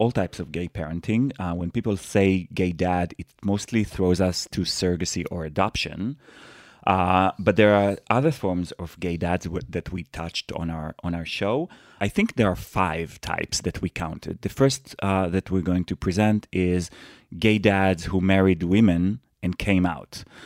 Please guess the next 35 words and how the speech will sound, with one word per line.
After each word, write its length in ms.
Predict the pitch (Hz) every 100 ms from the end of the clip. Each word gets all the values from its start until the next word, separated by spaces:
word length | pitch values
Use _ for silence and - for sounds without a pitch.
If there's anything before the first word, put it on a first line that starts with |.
| - -
And 180 | 98 101
we 80 |
had 180 | 95 101
a 160 | 98 92
whole 280 | 87 107 101
episode, 400 | 95 110 - 95
the 60 |
season 400 | - - 104 110
finale 340 | 95 95 92 95
of 220 | 85 -
the 220 | 90 85 -
th-, 100 | - -
of 100 | 92
season 360 | - 101 92 87
three. 580 | 98 - 92 95 151 - _ - - - -
Uh, 500 | 87 85 85 87 85
it's 200 | 90 -
very, 480 | 90 78 98 107 104
very 340 | 85 82 80 85
interesting. 560 | 82 - - 85 82
We 240 | 85 85 82
had 300 | 85 87 -
two 120 | 117
stories 460 | 107 - 92 87 80
of 160 | 71
dads 460 | - 85 82 - - - - - -
who 580 | 104 87 85 85 80 - -
came 260 | - 98
out 420 | 85 110 - - - -
after 320 | 90 - 98
they 200 | 85 80
had 260 | 80 85
kids 260 | - 90 -
with 180 | 87 -
women. 400 | 80 85 127 170